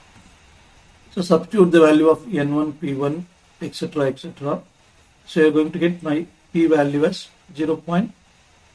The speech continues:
triple four. And Q value is zero point five double six. It is very obvious using the formula. So now substitute the values in the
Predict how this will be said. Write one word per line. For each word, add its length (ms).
triple 240
four. 360
And 240
Q 240
value 240
is 180
zero 180
point 320
five 200
double 240
six. 360
It 100
is 120
very 260
obvious 560
using 400
the 160
formula. 680
So 120
now 200
substitute 580
the 80
values 480
in 100
the 260